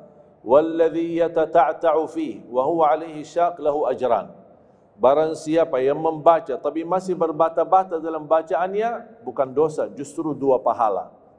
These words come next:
Satu, karena dia mau baca Al-Quran. Kedua, karena ada berbata-bata, kesulitan dalam membaca. Allah menghargai kesulitan, Allah berikan pahala.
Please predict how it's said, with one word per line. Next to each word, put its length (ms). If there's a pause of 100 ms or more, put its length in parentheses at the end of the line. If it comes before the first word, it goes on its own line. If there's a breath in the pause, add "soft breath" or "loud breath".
(360)
Satu, 600
karena 340
dia 160
mau 320
baca 320
Al-Quran. 560 (240)
Kedua, 640
karena 400
ada 320
berbata-bata, 920
kesulitan 1000
dalam 260
membaca. 400
Allah 320
menghargai 640
kesulitan, 640 (300)
Allah 260
berikan 380
pahala. 420